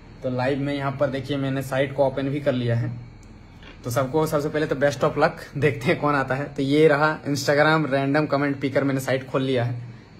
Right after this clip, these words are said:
And just यहाँ पर मुझे वो वाला photo को choose करना होगा जो photo मैंने upload किया था अपने Instagram पे, ये देख सकते हो।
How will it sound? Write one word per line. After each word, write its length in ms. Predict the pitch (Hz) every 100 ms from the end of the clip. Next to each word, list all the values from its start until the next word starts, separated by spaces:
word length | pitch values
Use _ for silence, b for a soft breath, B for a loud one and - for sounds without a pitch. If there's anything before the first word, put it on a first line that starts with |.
| B
And 300 | - 113 113 147
just 180 | 156 151
यहाँ 140 | 143
पर 80 | 147
मुझे 300 | 147 139 156 156 151 135
वो 480 | 147 156 156 156 - - -
वाला 180 | 139 147
photo 320 | - 135 165
को 100 | 147
choose 240 | - 151 -
करना 220 | 147 139
होगा 180 | 143 160
जो 160 | 156
photo 260 | 143 135 147
मैंने 280 | 143 143 143
upload 340 | 135 131 131 123
किया 120 | 127
था 100 | 127
अपने 240 | 120 123
Instagram 380 | 120 127 113 110 113
पे, 60 |
ये 140 | 123 110
देख 160 | 110
सकते 280 | - 113 104
हो। 120 | 98